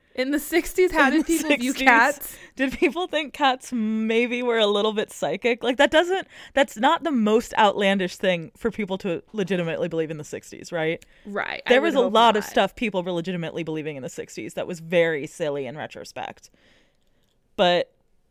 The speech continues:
Speaker 2: I'm not sure. It,
Speaker 1: I,
Speaker 2: it's
Speaker 1: it's,
Speaker 2: very hard to
Speaker 1: it's
Speaker 2: say
Speaker 1: hard to
Speaker 2: if
Speaker 1: say.
Speaker 2: if, uh, we are supposed to be reading this going, "Ah, yes, of course, the cat has X, uh, the cat has E S P," or if we're supposed to be reading it going, <laughs> "These silly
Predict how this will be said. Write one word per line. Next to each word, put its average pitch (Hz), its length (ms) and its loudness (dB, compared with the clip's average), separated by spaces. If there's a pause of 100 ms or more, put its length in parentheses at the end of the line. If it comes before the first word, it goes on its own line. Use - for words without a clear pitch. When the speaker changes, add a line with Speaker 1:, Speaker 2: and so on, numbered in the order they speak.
(260)
Speaker 2:
I'm 208 160 4
not 247 260 4
sure. 160 680 0 (160)
It, - 140 2
Speaker 1:
I, - 40 -6
Speaker 2:
it's - 200 -6
Speaker 1:
it's, - 180 -2 (120)
Speaker 2:
very 285 280 8
hard 262 420 0
to 262 80 -4
Speaker 1:
it's 233 120 -4
Speaker 2:
say 240 160 4
Speaker 1:
hard 180 160 4
to - 80 0
Speaker 2:
if - 140 0
Speaker 1:
say. 381 380 -16 (260)
Speaker 2:
if, 247 280 4
uh, - 140 0
we 247 300 0
are 302 80 6
supposed 254 340 2
to 208 60 -12
be 226 80 -4
reading 214 320 -2
this 196 160 -6
going, 185 340 -2
"Ah, 220 340 0
yes, 254 280 -4
of - 180 -8
course, 220 400 -2 (320)
the 202 100 -2
cat 247 480 -2
has 180 500 -6
X, - 580 -10
uh, 185 400 -2
the 196 100 -8
cat 254 220 -4
has 214 180 -6
E 202 140 -6
S 175 140 -8
P," 247 340 -8 (240)
or 208 100 -2
if 220 80 -4
we're 240 80 -2
supposed 220 240 -4
to 233 60 -4
be 208 60 -4
reading 190 260 -2
it 180 100 -6
going, 170 240 -2 (240)
<laughs> - 140 -4
"These 247 160 -4
silly 233 420 2